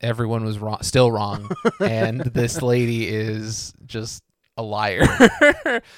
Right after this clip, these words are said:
Speaker 1: So last week I had mentioned that Helena Taylor, the original voice of Bayonetta,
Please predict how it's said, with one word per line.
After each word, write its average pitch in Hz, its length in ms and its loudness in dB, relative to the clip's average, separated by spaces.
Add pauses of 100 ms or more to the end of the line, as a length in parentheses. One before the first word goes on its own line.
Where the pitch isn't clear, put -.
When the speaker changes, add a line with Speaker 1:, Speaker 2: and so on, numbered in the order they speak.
(240)
Speaker 1:
So 135 540 2
last 139 300 2
week 156 140 -6
I 143 80 2
had 131 120 0
mentioned 120 300 -10
that 110 220 -6
Helena 117 360 -8
Taylor, 110 640 -8
the 104 160 -18
original 110 360 -12
voice 101 440 -12
of 95 220 -16
Bayonetta, 120 500 -4